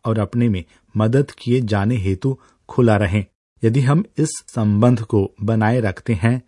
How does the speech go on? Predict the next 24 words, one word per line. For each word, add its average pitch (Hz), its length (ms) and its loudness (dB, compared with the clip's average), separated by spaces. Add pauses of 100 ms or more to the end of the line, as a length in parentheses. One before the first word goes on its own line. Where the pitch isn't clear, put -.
(380)
तो - 60 2
हम 143 260 4 (120)
अपने 135 300 -2
जीवन 107 340 2
में 104 180 2 (160)
निश्चित 143 480 -2
रूप 113 260 -2
में 120 240 0 (320)
विकास 104 520 -2
करेंगे। 98 480 0 (600)
दूसरे 147 420 0
पुरोहितों 123 640 0
के 120 160 -2
संग 127 320 -2 (200)
हमारी 110 320 2
निकटता, 98 600 -2 (480)
यह 131 300 2
हमारे 107 380 2
लिए 127 340 -4 (120)
तीसरी 139 500 -2 (300)
तरह 117 280 0
की 143 180 -6
निकटता 104 540 0
है। 95 260 -2